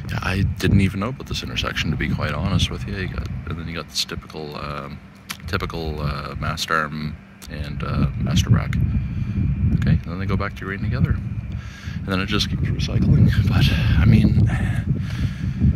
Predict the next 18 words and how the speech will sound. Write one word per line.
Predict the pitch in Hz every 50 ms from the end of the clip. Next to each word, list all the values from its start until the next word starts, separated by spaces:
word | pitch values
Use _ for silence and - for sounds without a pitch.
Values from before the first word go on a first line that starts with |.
| - - - - -
I | -
feel | - - 135 143
like | 139 127
this | - - - -
is | - -
kinda, | - - 95 95 95
like, | 92 - - -
halfway | - - - 87 95 95 - - 82 82 -
through | - - - 95 92 90 85 85 85 85 80
just | - - - -
doing | 82 85 82 - -
nothing | 76 - - - - 90 95 95 95 95 - - - - - -
and | - - - -
kind | - - - - 104
of | 110 -
doing | 117 110 113 113 113 110
a | 107 110 110 110 107
Quebec | 98 - 107 104 104 107